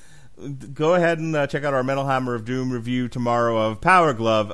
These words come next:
Metal Combat for the Mortal Man. Uh, it's the very first Power Glove album. And finally, assuming Sean is not on Twitch or otherwise engaged elsewhere in the world,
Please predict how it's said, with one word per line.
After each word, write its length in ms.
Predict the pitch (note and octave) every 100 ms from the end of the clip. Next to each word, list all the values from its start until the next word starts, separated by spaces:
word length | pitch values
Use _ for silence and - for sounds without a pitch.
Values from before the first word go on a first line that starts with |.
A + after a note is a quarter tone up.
| -
Metal 320 | E3 F#3+ E3+
Combat 500 | - D3+ C#3 C3+ C3
for 80 | C3+
the 60 |
Mortal 300 | A#2 A#2+ A#2
Man. 560 | G#2+ A#2 B2+ B2 B2 B2 - - - - - - -
Uh, 200 | A#2 A#2
it's 60 | A2+
the 40 | A#2
very 260 | C3+ C3+
first 320 | B2+ C3 A#2+
Power 260 | - A#2+ A#2
Glove 240 | A2 A2+ G#2+
album. 520 | G#2+ G#2 G#2+ G#2+ G#2+
And 160 | G#2+ A2+
finally, 540 | F3+ G3 E3 B2 G#2+ G#2+
assuming 520 | G#2+ - F3+ F3+ E3+
Sean 380 | - D#3 C#3+ C#3+
is 140 | A#2+
not 180 | B2 A#2
on 220 | A2+ A2
Twitch 340 | - F3 E3+
or 100 | B2 A2+
otherwise 460 | A#2 A2 A2+ A2
engaged 600 | - G#2+ G2+ A#2 A#2 G2+
elsewhere 500 | A2 B2 B2 C3+ C3
in 60 | C3
the 60 | B2
world, 400 | B2 B2 B2